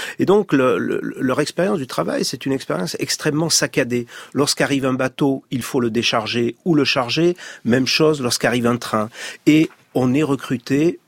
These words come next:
uniquement pour l-, la tâche. Et donc, le reste du temps, on attend. On vit donc l'expérience d'un temps saccadé.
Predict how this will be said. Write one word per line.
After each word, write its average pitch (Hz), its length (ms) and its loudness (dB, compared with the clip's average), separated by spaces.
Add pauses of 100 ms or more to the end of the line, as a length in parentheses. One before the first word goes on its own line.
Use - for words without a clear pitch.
uniquement 165 720 2
pour 143 400 0 (320)
l-, 131 280 2 (180)
la 123 240 0
tâche. - 520 -2 (380)
Et 131 80 4
donc, 208 260 4
le 156 80 6
reste 143 220 2
du 127 120 -4
temps, 185 180 0
on 156 100 2
attend. 113 340 -4 (140)
On 131 140 0
vit 185 320 0
donc 151 300 0
l'expérience 135 680 0
d'un 123 140 -2
temps 120 220 -4
saccadé. 87 520 -6